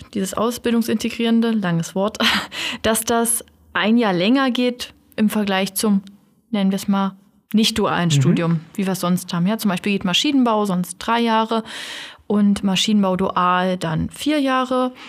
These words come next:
Speaker 1: Bei Informatik wär's so dreieinhalb Jahre sonst und jetzt viereinhalb Jahre, wenn man's dual studiert. Man hat gewisse Studienzeiten an der Uni und Zeiten im Ausbildungsunternehmen. Also man wäre ganz normal wie alle anderen Studierenden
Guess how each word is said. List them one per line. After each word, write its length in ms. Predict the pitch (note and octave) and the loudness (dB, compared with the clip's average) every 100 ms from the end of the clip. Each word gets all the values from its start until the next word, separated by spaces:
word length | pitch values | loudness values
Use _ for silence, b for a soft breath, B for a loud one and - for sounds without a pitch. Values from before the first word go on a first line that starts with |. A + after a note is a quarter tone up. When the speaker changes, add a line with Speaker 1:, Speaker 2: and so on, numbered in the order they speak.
| A#3+ - | -14 -8
Speaker 1:
Bei 320 | F#3+ F#3+ G3 | -2 2 2
Informatik 520 | G3+ G3 G3+ G#3 G#3+ | 0 2 2 0 -2
wär's 140 | G3+ F#3+ | -4 -2
so 140 | G3 | -4
dreieinhalb 420 | - F#3+ G#3+ G#3+ G#3+ | -2 0 2 0 0
Jahre 240 | F#3+ F#3+ | 0 0
sonst 300 | F#3+ F#3+ - | 0 0 0
und 140 | F#3 | -2
jetzt 180 | F3 - | -2 -6
viereinhalb 480 | - G3+ G3+ F#3 F3 | -2 2 2 2 0
Jahre, 260 | C3 D3+ D3+ | -4 -2 -2
wenn 100 | D#3 | -2
man's 180 | D#3 | -4
dual 320 | - - D3+ D3 | -6 -4 -4 -4
studiert. 480 | - D#3 D3+ - - B B B B B | -6 -6 -6 -8 -14 B B B B B
Man 200 | F#3+ G3 | 0 2
hat 180 | A3 A3 | 0 0
gewisse 260 | A3+ A3+ A#3 | 0 0 -2
Studienzeiten 720 | - A#3+ A#3 A3 G#3+ G3+ G3+ | 0 2 2 2 0 -2 0
an 140 | F#3+ | 0
der 180 | F#3 - | 0 -2
Uni 420 | G#3 B3+ F4+ F#4 - | 2 2 2 -2 -2
und 320 | B3 A#3+ - - | 0 0 0 -10
Zeiten 360 | - G3 G3+ A3 | -4 -2 0 2
im 160 | G3+ F#3 | 0 0
Ausbildungsunternehmen. 1160 | F3 F3+ G3 F3+ E3+ - D#3+ E3+ D#3 D3+ D#3 - - _ - - | -2 -2 -2 0 0 0 0 0 -2 0 -2 -4 -18 _ -16 -4
Also 280 | G#3 G3+ G3+ B B B | -2 0 -2 B B B
man 160 | A3+ A3 | 0 2
wäre 80 | G#3+ | 2
ganz 220 | A#3+ B3 | 0 2
normal 260 | A#3 G#3+ | 2 2
wie 80 | G#3+ | 0
alle 160 | G3 G3 | 0 0
anderen 220 | C4+ D4+ | 2 2
Studierenden 760 | C#4+ C4 A3+ A#3+ A#3 A3+ A3 | 0 0 2 4 2 2 0